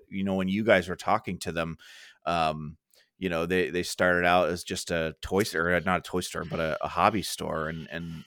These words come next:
and everything. And, and now, now they have a business as well on top of, I, I guess, d-, they still have, I assume they probably still own the,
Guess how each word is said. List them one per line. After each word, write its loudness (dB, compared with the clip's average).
and -8
everything. -6
And, -10
and -10
now, -2
now -2
they 0
have 0
a 0
business -2
as -8
well 2
on -2
top -2
of, -8
I, 8
I 8
guess, 4
d-, 4
they 8
still 4
have, 4
I 6
assume 0
they 2
probably 6
still 2
own 2
the, -2